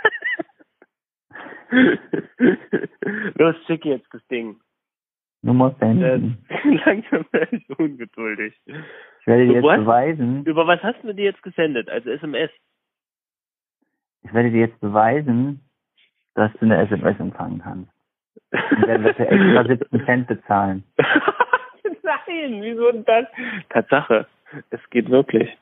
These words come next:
Speaker 1: Okay, zu Kontakten.
Speaker 2: Ja, ich kann, kann doch den Moment nicht verstreichen lassen, dass, wo ich dir
Speaker 1: <laughs>
Speaker 2: technisch noch was
Speaker 1: Ja,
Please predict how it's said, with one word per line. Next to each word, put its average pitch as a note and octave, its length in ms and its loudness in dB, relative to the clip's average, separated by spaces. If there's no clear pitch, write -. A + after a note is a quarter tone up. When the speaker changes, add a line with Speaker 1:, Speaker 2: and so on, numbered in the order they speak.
Speaker 1:
Okay, G2+ 440 2
zu C3 100 -8
Kontakten. - 880 -8
Speaker 2:
Ja, - 100 -6
ich G#2+ 100 -4
kann, A#2 220 -2
kann A#2+ 160 2
doch B2 160 2
den A2 200 2
Moment A2 360 0
nicht G#2+ 120 -4
verstreichen A2+ 520 -2
lassen, A2+ 200 0
dass, G#2 120 0
wo G#2+ 260 2
ich C#3+ 100 4
dir G#2+ 160 0
Speaker 1:
<laughs> - 60 -14
Speaker 2:
technisch B2+ 380 -2
noch A2+ 140 -4
was A2 120 -2
Speaker 1:
Ja, - 120 0